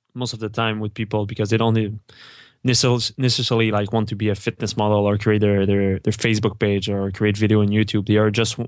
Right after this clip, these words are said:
they just want to share their progress or share their training and stuff. And in the beginning, like, people can laugh at them or make joke about, like, uh,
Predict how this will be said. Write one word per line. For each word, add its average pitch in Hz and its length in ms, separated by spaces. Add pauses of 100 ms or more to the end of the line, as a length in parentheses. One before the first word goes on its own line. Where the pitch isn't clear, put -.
they 120 160
just 113 180
want 120 140
to 113 60
share 107 400
their 104 100
progress 113 720
or 104 140
share 107 420
their 101 220
training 110 560
and 127 100
stuff. 139 300 (460)
And 104 260
in 110 80
the 123 80
beginning, 113 320
like, 107 160
people 104 260
can 101 200
laugh 107 320
at 117 100
them 123 300
or 98 340
make 104 240
joke 110 320
about, 101 320
like, 98 320
uh, 92 280